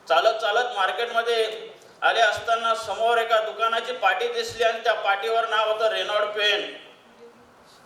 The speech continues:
त्यांनी आपल्या खिशाला हात लावला आणि बघितलं की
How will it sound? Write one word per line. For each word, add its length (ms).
त्यांनी 200
आपल्या 280
खिशाला 400
हात 200
लावला 480
आणि 140
बघितलं 680
की 340